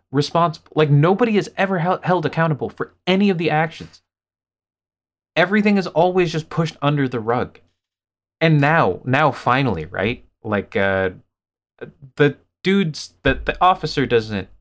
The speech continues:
deserve to have his name spoken on this fucking podcast. But, like, cool, he got convicted. How many other cops have been convicted for killing innocent people? Finally now, right?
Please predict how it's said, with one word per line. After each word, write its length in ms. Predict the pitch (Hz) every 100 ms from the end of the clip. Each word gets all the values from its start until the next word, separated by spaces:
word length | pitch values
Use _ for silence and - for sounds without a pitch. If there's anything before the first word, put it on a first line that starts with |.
| -
deserve 460 | 113 101 101 90
to 80 | 92
have 160 | 92 92
his 140 | 90
name 240 | 95 90 85
spoken 420 | - 98 87 92
on 80 | 92
this 120 | 92
fucking 340 | - 95 -
podcast. 540 | - 90 90 - - -
But, 120 | -
like, 200 | - 180 - _ _ -
cool, 340 | 214 220 127 113
he 120 | 160
got 240 | 185 175
convicted. 480 | 165 156 175 - - - - -
How 240 | - 151
many 280 | 175 180 170
other 180 | 165 147
cops 320 | 143 147 -
have 100 | 107
been 180 | - 117
convicted 440 | 107 104 110 -
for 100 | - _
killing 300 | - 123 107
innocent 420 | 113 117 104 95
people? 340 | 82 82 - _ _ _ _ _ _ _ _ _ _ _ _ _ _ _ _ _ _ _
Finally 520 | - - 151 180 175
now, 240 | 160 170 98
right? 340 | 92 110 131